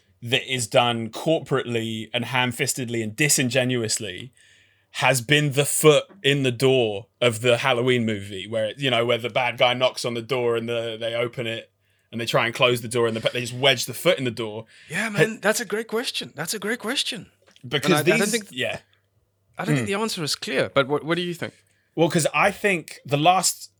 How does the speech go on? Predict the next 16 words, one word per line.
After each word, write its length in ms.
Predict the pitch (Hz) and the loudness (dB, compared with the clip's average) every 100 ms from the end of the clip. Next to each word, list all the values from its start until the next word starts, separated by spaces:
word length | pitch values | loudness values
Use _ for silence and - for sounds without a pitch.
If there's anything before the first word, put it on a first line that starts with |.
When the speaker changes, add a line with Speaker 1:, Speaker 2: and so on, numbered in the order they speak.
| _ | _
Speaker 1:
th-, 160 | - - | -16 -12
three 260 | - 165 147 | -6 -2 0
one, 240 | 143 135 | -2 -2
the, 120 | 131 | -4
the 560 | 123 139 127 131 123 117 - | -6 -8 -6 -4 -4 -8 -10
Judas 260 | 131 160 156 | -2 0 0
and 40 | |
the 40 | 139 | 0
Black 140 | 135 | -2
Messiah, 800 | 123 131 123 120 120 120 117 120 123 | 0 2 2 2 0 -2 -4 -6 -6
Sound 240 | 120 127 | 2 2
of 60 | 123 | 4
Metal, 420 | 123 113 117 117 113 | 0 -2 -4 -6 -4
and, 420 | 117 117 110 107 - | -4 -4 -6 -12 -10
um, 240 | 123 113 107 110 - _ - | -6 -6 -6 -12 -20 _ 2
Nomadland 800 | 131 135 127 117 117 110 117 - | 4 6 4 -2 -6 -8 -12 -16